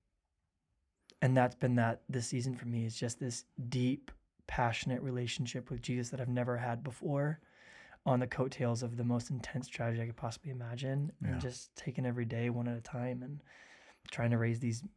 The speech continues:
Speaker 1: kids to know Jesus, and, and doing whatever I can to try to be both mom and dad to them. And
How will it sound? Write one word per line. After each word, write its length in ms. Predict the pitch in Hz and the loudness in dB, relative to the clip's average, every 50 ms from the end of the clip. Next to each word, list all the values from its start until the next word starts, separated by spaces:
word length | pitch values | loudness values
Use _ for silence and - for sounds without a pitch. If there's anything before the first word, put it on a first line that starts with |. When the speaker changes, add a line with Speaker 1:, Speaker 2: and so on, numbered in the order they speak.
| _ - | _ -10
Speaker 1:
kids 340 | - - 127 127 127 120 - | -4 -4 -2 -2 -4 -6 -4
to 80 | - | -2
know 180 | 127 123 123 123 | 0 0 0 0
Jesus, 540 | 120 139 123 120 120 139 139 143 143 - - | 0 0 -2 0 0 0 -2 -2 -4 -6 -8
and, 280 | - 131 123 123 120 - - _ _ _ _ _ _ _ - _ _ _ _ _ - | -10 -8 -8 -8 -10 -12 -16 _ _ _ _ _ _ _ -20 _ _ _ _ _ -8
and 180 | - 143 123 113 | -4 -2 0 4
doing 180 | 120 123 123 123 | 4 6 6 6
whatever 260 | 120 117 117 117 117 | 6 4 4 4 2
I 120 | 110 113 | 0 0
can 320 | 110 - - 120 123 120 120 | -2 -2 0 0 2 2 2
to 80 | 120 | 0
try 160 | 117 - 120 | -2 -2 0
to 80 | 117 113 | 0 0
be 240 | 110 120 123 117 117 | 0 0 0 0 0
both 280 | 113 - 117 117 - | 0 -2 -4 -2 -2
mom 240 | - 127 123 123 123 | -2 0 0 0 0
and 160 | 123 123 123 | 0 0 0
dad 300 | 120 123 120 120 123 123 | 0 -2 0 -2 -2 -4
to 80 | - - | -4 -4
them. 300 | 139 131 135 139 135 131 | -2 0 0 0 0 -2
And 240 | 139 143 147 151 | -4 -6 -8 -8